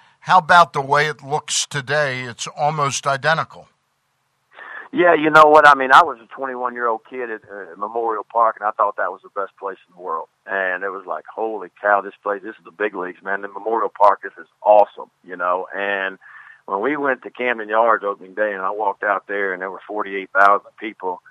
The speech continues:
Speaker 2: and the warehouse and the new ballpark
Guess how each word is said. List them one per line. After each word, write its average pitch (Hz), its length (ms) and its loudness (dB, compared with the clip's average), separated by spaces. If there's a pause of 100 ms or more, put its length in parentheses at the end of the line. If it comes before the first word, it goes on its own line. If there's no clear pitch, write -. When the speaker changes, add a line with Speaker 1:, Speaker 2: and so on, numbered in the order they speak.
(520)
Speaker 2:
and 95 320 -4
the 92 80 -6
warehouse 98 760 6
and 85 120 -20
the 87 60 -20
new 104 300 -18
ballpark 98 680 0